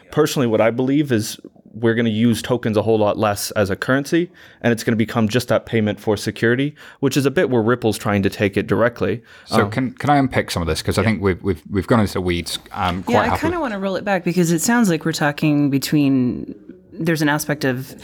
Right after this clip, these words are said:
Speaker 3: distributed ledger and then there's an aspect of blockchain. And I think tokens kind of redefine one or the other, or they add to the definition when they're, maybe we kind of roll it back. And what's the actual difference between a blockchain and a D L T?
Speaker 1: Oof,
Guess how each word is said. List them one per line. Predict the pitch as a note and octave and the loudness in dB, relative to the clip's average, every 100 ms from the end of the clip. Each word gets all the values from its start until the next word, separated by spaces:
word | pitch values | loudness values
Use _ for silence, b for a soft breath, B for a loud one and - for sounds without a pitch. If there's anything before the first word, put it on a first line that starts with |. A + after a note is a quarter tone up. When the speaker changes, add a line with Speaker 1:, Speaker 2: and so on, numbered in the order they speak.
| B B B B B - | B B B B B -4
Speaker 3:
distributed | D#3+ - D#3 D3 | -2 0 0 0
ledger | E3 A3 B3 A#3 | 0 0 2 2
and | A3+ E3+ | 2 0
then | |
there's | E3 D#3 | 2 0
an | D3 | 0
aspect | C#3 - C#3+ | 0 -2 -4
of | C#3+ | -2
blockchain. | C#3 C#3 - D#3 C3+ | 0 -2 -2 -4 -4
And | D3+ | -2
I | C#3+ | -2
think | D3+ C#3+ | -2 -2
tokens | - G3+ G3 F3 D3 C#3 - - - - | 0 -2 0 0 2 0 -4 -8 -10 -10
kind | - D#3+ | -2 0
of | D3 C3 | 2 -2
redefine | B2+ D#3 D#3 D3 C#3 C3 | 0 2 2 0 0 0
one | C3+ | 2
or | B2+ | 0
the | A#2+ B2+ | 2 2
other, | A#2+ G2+ - | 0 0 -2
or | |
they | B2+ B2 | 0 0
add | C3 C3+ | 2 0
to | - | 0
the | C3+ | -2
definition | A#2 - A#2+ - | -2 -2 -6 -6
when | A#2+ | -6
they're, | A#2 | -2
maybe | B2 C#3+ | 0 2
we | F#3 | 0
kind | G3+ | 0
of | F3 | 0
roll | C3+ C3 | 0 -2
it | |
back. | B2 B2+ C#3 | -2 -2 -2
And | C3+ C3 B B B | -4 -4 B B B
what's | G3+ G#3 | -4 0
the | |
actual | C4 B3 A3+ | -2 0 -2
difference | F#3 F#3+ | 0 -4
between | G3 F#3+ F#3+ | -4 0 2
a | |
blockchain | C3+ B2+ - F3+ | 2 0 0 -2
and | F#3+ | 2
a | G3+ | 2
D | G3 | 2
L | G3 | 0
T? | G3+ C4+ D#3+ - B B B B _ | 0 -4 -6 -16 B B B B _
Speaker 1:
Oof, | D3+ B2 | -2 -2